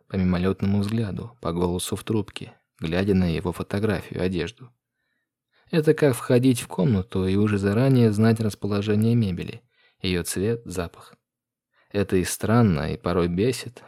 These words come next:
вгоняет в депрессию. А иногда и до жути пугает перспективой беспросветного одиночества, поскольку больше не могу мириться с чьими-то недостатками. Ничего фантастического в этом нет. Я не медиум, не ясновидящая и близко не стою.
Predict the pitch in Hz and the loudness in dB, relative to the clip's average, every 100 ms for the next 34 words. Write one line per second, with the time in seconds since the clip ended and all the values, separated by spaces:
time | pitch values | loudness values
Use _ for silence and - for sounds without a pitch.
0 | - - 117 165 175 160 156 117 95 - | -4 2 4 4 2 0 -2 -2 -4 -6
1 | - - _ _ _ _ _ - 98 90 | -14 -20 _ _ _ _ _ -2 2 4
2 | 85 78 87 123 104 92 95 113 110 104 | 2 2 0 0 2 0 2 0 -2 -4
3 | 90 87 101 110 - 98 - 87 - 117 | -4 -2 -2 -2 -2 -4 -2 -6 -4 -2
4 | 113 104 98 - 95 85 - 101 110 113 | 0 -2 -4 -6 -6 -6 -2 -2 0 -2
5 | 110 113 104 87 - - - _ _ _ | 0 0 -2 -4 -10 -14 -20 _ _ _
6 | _ - 90 - 92 90 87 82 95 107 | _ -6 -6 0 0 0 -6 -2 0 2
7 | - 98 95 90 95 113 104 101 135 - | 0 0 2 2 2 4 4 4 2 0
8 | 117 - - 107 104 104 101 101 - - | -2 -4 -2 -2 -2 -2 -2 -4 -6 -12
9 | - - - - - 127 127 - 190 - | -14 -16 -16 -6 4 6 6 2 0 0
10 | - 151 127 135 123 196 - 139 - 135 | 2 2 4 4 2 -2 -2 -4 0 2
11 | 127 123 123 131 127 92 - - - - | 4 4 4 4 4 4 -2 -14 -18 -4
12 | 117 165 139 107 113 139 104 95 87 82 | 2 4 6 6 6 6 4 2 2 2
13 | 101 104 95 101 95 110 101 87 - 92 | 2 2 0 0 0 0 -2 -6 -6 -6
14 | 90 90 135 143 - 113 113 - 117 107 | -4 0 0 0 0 2 0 -2 -2 -2
15 | 87 | -4